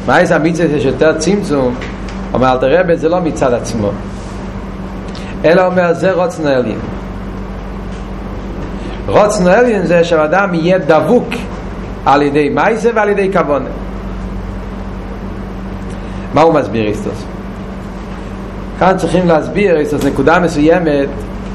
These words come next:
שבעצם אנחנו רואים את זה, שהרבה, הרבה טועים בזה. יש הרבה אנשים שחושבים בפשטוס,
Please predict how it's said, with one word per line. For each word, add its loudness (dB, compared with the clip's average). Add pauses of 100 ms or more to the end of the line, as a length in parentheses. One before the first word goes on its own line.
שבעצם 4
אנחנו 0
רואים 4
את 2
זה, 2 (600)
שהרבה, 4
הרבה 0
טועים 0
בזה. -2 (2250)
יש -2
הרבה 4
אנשים 2 (420)
שחושבים -2 (1040)
בפשטוס, -2